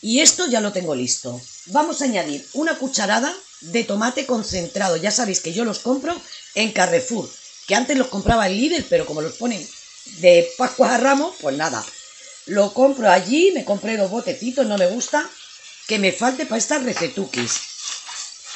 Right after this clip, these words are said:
Damos un meneo rápido. Venga, que esto ya va voladito, ¿eh? Voladito, voladito. Vamos a añadir una cucharadita de curry, que puedes usar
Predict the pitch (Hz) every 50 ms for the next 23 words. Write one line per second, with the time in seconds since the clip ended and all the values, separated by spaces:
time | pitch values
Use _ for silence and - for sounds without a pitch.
0 | - - 175 240 269 302 320 277 - 285 269 220 190 202 208 247 320 349 339 -
1 | - 190 190 190 185 190 208 196 180 - 131 123 120 117 113 113 - - - -
2 | - - 143 185 208 190 151 139 135 - 208 233 - - 285 262 214 202 196 208
3 | 240 285 320 370 359 - - - - - - - _ - - - - - - -
4 | - - 165 196 214 202 190 185 175 170 208 311 285 - 135 127 123 135 180 269
5 | 330 349 294 180 175 170 175 220 262 262 381 392 320 196 160 151 165 170 170 -
6 | 131 117 - - _ - - - _ - 165 247 277 311 339 262 - 285 254 226
7 | 202 185 170 147 143 139 131 123 - _ _ _ _ _ _ _ - 226 294 330
8 | - - 285 - - 226 190 180 214 220 - 285 269 214 - - 226 262 269 320
9 | 339 - 202 - - 226 220 - 190 - - 254 - 269